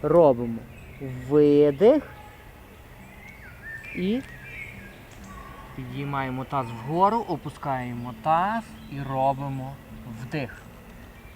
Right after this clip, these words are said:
Тоді знову повільно переходимо назад, робимо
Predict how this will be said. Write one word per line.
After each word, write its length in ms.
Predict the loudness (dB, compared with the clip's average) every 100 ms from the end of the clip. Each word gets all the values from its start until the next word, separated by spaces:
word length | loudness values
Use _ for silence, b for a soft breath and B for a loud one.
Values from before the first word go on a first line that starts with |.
| -20 -20 -18 -18 -16 -14 -14 -14 -18 -18 -18 -18 -14 -6
Тоді 300 | -4 -2 -4
знову 460 | -2 -4 -4 -4
повільно 800 | -4 -4 -2 -2 0 0 0 -4 -10 -8
переходимо 720 | -8 -6 -6 -6 -4 -6 -4
назад, 840 | -4 -4 -6 -4 0 2 0 -2 -10 -20 -20 -12 -4
робимо 680 | 2 2 2 0 -2 -2